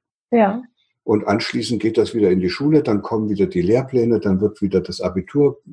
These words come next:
Speaker 2: vor-, vorbereitet oder die Abschlussnoten und dann sind sie wieder im selben System wie vorher. Das ist, das, das, so ändert sich nichts. Das,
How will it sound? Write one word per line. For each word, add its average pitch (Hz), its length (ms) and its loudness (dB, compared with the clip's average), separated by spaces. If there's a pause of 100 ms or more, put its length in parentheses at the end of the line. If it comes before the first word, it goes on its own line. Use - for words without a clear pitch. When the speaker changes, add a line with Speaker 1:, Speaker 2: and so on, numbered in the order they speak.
(460)
Speaker 2:
vor-, 120 440 0
vorbereitet 107 720 2
oder 90 220 -2
die 80 360 -4
Abschlussnoten 104 840 -2 (320)
und 95 100 2
dann 101 140 4
sind 110 240 -2
sie 107 140 -2
wieder 110 200 2
im 104 120 2
selben 92 320 0
System 117 440 -6
wie 127 80 -6
vorher. 113 420 0
Das - 200 -8
ist, - 340 -10
das, 104 220 -6
das, - 180 -10
so 117 200 2
ändert 123 340 2
sich - 180 -4
nichts. - 500 -2 (260)
Das, - 260 -6